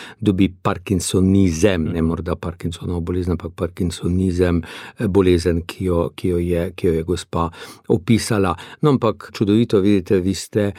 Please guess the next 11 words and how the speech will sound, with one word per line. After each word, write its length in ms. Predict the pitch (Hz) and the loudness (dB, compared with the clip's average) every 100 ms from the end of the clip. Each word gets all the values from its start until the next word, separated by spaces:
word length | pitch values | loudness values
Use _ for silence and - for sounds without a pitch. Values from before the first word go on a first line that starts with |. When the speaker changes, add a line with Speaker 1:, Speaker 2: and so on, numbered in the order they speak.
| - - | -14 -10
Speaker 1:
en 160 | - 95 | -4 -2
tak 280 | 98 92 - | -2 -2 -2
optimistični 1000 | 104 - 95 104 110 - 104 - 104 90 | -2 -2 0 2 0 -4 -6 -4 -4 -4
primer 400 | 95 92 104 101 | -2 0 2 0
tega, 320 | 117 98 90 | 0 0 -2
kar 220 | 87 92 | -2 -4
večkrat 1000 | 71 80 98 131 131 - 151 147 131 - | -6 -2 0 0 -2 -6 -2 -2 -4 -8
vidimo, 440 | 120 117 113 110 107 | -2 -2 2 2 2
in 160 | 98 | -2
to 240 | 90 113 107 | -2 0 2
je, 220 | 98 98 | 2 -2